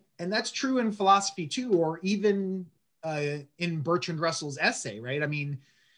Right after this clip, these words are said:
the way he makes it sound sometimes, or the way that maybe I make it sound sometimes, is like, you know, like, when I say we should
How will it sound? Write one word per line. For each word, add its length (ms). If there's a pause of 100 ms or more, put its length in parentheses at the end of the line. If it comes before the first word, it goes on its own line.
(140)
the 60
way 180
he 180
makes 300
it 120
sound 420
sometimes, 600
or 80
the 100
way 320
that 300
maybe 220
I 180
make 220
it 100
sound 260
sometimes, 540
is 140
like, 240 (960)
you 100
know, 420 (220)
like, 280
when 180
I 60
say 260
we 120
should 280